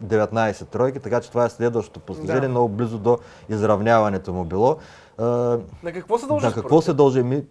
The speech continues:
Speaker 1: първото, че имат много добри изпълнители в стрелбата за три точки. Мисля, че в, а, а, разбора преди мача го споменахме това.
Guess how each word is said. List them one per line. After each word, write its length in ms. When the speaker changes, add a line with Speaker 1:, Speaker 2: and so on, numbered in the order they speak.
Speaker 1:
първото, 320
че 120
имат 180
много 160
добри 280
изпълнители 800
в 60
стрелбата 520
за 100
три 260
точки. 400
Мисля, 220
че 200
в, 160
а, 340
а, 340
разбора 480
преди 540
мача 320
го 140
споменахме 640
това. 420